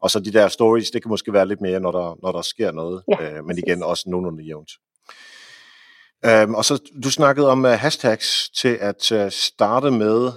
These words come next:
Speaker 1: øhm, og der tænker jeg også sådan lidt over i, øh, S E O-verdenen, altså at fordi man bliver fundet på noget, som ikke måske er ude lige nu, men noget, som har noget at gøre med, øh,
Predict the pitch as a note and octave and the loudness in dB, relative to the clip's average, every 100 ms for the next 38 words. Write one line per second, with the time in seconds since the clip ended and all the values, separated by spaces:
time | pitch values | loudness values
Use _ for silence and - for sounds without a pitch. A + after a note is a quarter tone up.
0 | A#2+ A2 G#2 G2+ G2+ G#2 A#2 C3 A2+ A2+ | -6 0 2 0 -2 0 0 0 2 4
1 | A2+ A2+ A#2 A2+ C#3+ - A2+ A2+ G#2 G2 | 2 0 -2 -2 -2 2 4 4 2 0
2 | F#2+ F2+ F2+ - B2 B2+ F#2 F#2 G#2+ G2+ | 0 0 0 2 2 2 2 0 -4 -8
3 | G2 G2 F#2+ F#2 F2 - G2+ F#2 F2 G2 | -10 -8 -6 -6 -8 -8 -10 -6 -4 -4
4 | - G#2 G#2+ A#2 G#2+ F#2 F#2+ G2 F#2 F#2 | -2 -2 0 -4 -4 -4 -4 -4 -6 -6
5 | F#2 - G2 C2+ F2 F#2+ G#2 G2+ D3+ C3 | -10 -8 -8 -6 -6 -4 -4 -2 -2 -2
6 | A#2+ A#2 G#2+ F#2+ G2 G2+ - F2 E2+ F#2+ | -4 -4 -6 -2 -2 -2 -4 -6 -6 -8
7 | F2+ F#2 F#2 E2+ F#2 F2 E2 E2+ - E2 | -6 -8 -4 -4 -4 -6 -10 -12 -12 -12
8 | D#2 | -12